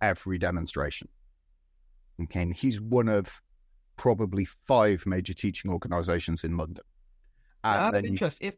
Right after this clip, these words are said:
Speaker 2: if there is supply is outstripping demand, did nobody think to go to the authorities and saying, "We need more bodies"?
Speaker 1: Well, yes, but what are you gonna do? <laughs> They're not gonna exactly repeal transportation.
Speaker 2: Oh, I s-, sorry, no, but I thought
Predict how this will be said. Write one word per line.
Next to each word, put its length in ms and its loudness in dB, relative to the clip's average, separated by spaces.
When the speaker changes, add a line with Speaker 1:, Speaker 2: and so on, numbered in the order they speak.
Speaker 2:
if 160 -2
there 120 4
is 100 -2
supply 580 2
is 100 2
outstripping 540 0
demand, 580 0
did 160 -2
nobody 320 4
think 260 0
to 80 -4
go 240 2
to 240 -2
the 120 -2
authorities 560 0
and 100 -2
saying, 400 0
"We 120 -2
need 200 0
more 160 4
bodies"? 540 0
Speaker 1:
Well, 140 2
yes, 280 2
but 160 0
what 60 6
are 60 4
you 60 0
gonna 200 4
do? 480 2
<laughs> 80 -20
They're 440 0
not 200 4
gonna 160 4
exactly 420 0
repeal 440 0
transportation. 840 -2
Speaker 2:
Oh, 160 4
I 60 4
s-, 220 -2
sorry, 300 4
no, 140 6
but 160 2
I 100 4
thought 320 0